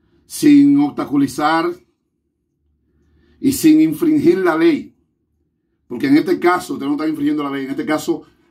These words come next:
la ley está abusando del derecho que a ustedes les corresponde. Y nosotros tenemos un derecho que nos permite la Constitución de la República de reclamar nuestros derechos pacíficamente.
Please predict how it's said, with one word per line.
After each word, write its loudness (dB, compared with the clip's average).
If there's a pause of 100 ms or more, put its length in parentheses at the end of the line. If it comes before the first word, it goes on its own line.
la 0
ley 2 (540)
está -12
abusando -2
del -6
derecho -4
que -6
a -6
ustedes -4
les -4
corresponde. -12 (920)
Y -2
nosotros 0
tenemos 2
un 0
derecho 0 (540)
que -10
nos -8
permite 2
la -2
Constitución -2
de 0
la -2
República 0
de -4
reclamar 0
nuestros 0
derechos -2
pacíficamente. -8